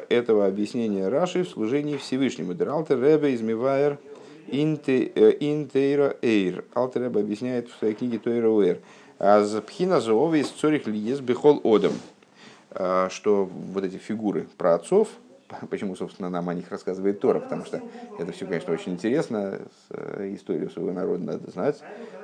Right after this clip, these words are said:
Э, и с-, там даже на-, народы мира, они тоже ведут какие-то летописи, там, с-, и, и, наверное, изучают их периодически, э,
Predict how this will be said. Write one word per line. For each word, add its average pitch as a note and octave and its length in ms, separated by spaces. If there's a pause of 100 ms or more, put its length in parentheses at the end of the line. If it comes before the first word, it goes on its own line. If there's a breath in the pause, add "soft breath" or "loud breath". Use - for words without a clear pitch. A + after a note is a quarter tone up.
(140)
Э, F2 640
и - 400
с-, - 200
там E2+ 200
даже E2+ 200
на-, E2+ 240
народы F2 340
мира, C3+ 260
они D#2 160
тоже C3+ 300 (380 loud breath)
ведут F2 300
какие-то D2 360
летописи, A2 520
там, F2 220
с-, - 300
и, - 560
и, - 40
наверное, E2 400
изучают F#2+ 480
их - 100
периодически, A2 640 (760 loud breath)
э, G2+ 380